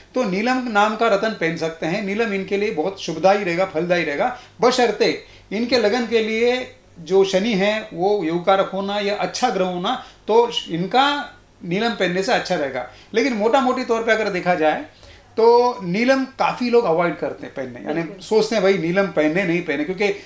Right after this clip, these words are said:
Speaker 1: शनिदेव का प्रताप तो सबको मालूम है, अगर वो नीलम set होता है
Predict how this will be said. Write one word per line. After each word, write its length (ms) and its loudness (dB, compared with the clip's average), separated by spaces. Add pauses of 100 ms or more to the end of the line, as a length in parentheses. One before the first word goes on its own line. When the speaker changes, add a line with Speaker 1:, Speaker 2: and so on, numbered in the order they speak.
Speaker 1:
शनिदेव 400 2
का 100 4
प्रताप 320 2
तो 80 -4
सबको 280 -2
मालूम 260 0
है, 140 -14 (300)
अगर 240 4
वो 400 2
नीलम 220 0
set 260 -4
होता 260 2
है 280 -2